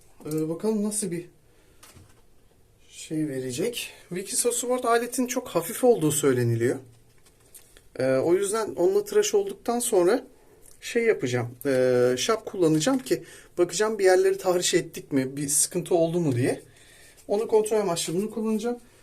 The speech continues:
Ondan sonra aftershave olarak da Arkonem kremi kullanacağım yüzüme.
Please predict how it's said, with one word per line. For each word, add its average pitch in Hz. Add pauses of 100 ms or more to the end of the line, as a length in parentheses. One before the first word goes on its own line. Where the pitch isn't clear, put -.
(120)
Ondan 220
sonra 208
aftershave 202
olarak 156
da 240 (500)
Arkonem 180 (240)
kremi 180
kullanacağım 123
yüzüme. 175